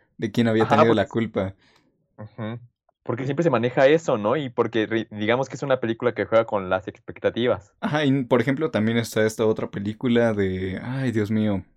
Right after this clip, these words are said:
Speaker 1: este, El, El Diablo Viste a la Moda, en la que también hablaban sobre la relación que tenía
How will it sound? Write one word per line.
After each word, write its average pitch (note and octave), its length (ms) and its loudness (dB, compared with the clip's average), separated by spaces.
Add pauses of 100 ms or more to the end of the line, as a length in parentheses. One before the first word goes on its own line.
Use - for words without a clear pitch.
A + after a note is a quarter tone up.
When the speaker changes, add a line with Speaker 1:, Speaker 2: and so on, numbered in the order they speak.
(300)
Speaker 1:
este, - 320 -10
El, - 360 -10
El G#2+ 120 -2
Diablo A2+ 320 4
Viste A2+ 260 0
a G#2+ 40 0
la G2+ 100 -2
Moda, A#2+ 420 0
en G2+ 120 -4
la F#2 100 -8
que - 320 -12 (380)
también G#2 320 -2
hablaban G#2+ 400 0
sobre G2+ 260 -8
la F#2 120 -8
relación G2 520 -4
que G#2 120 -2
tenía G2+ 480 -2